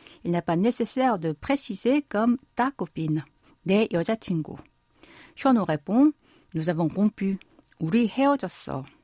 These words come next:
우리 c'est nous, et 헤어지다, rompre. Alors Minsu lui demande,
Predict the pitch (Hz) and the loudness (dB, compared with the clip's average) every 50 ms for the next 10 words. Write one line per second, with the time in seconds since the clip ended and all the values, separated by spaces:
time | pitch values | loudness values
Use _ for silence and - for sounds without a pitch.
0 | _ _ - - - 160 160 185 226 220 - - 165 160 151 143 151 202 247 285 | _ _ -20 -14 -10 -8 -4 -4 -4 -2 0 0 0 2 2 2 2 4 4 2
1 | - _ _ - - - _ - 156 156 160 185 180 180 180 - - - 226 262 | 2 _ _ -20 -20 -14 _ -4 -4 -2 0 0 0 0 0 -2 -2 0 0 0
2 | 262 - - - 208 202 165 - - - - - - _ _ _ _ _ - - | 0 -2 -6 -6 -4 -4 -6 -8 -12 -20 -20 -20 -20 _ _ _ _ _ -20 -20
3 | - - _ _ - 175 175 165 160 185 226 262 262 311 285 247 214 165 160 156 | -20 -20 _ _ -2 0 2 2 4 6 6 6 6 6 4 2 2 2 2 4
4 | 151 143 139 131 131 143 | 4 4 2 0 -4 -6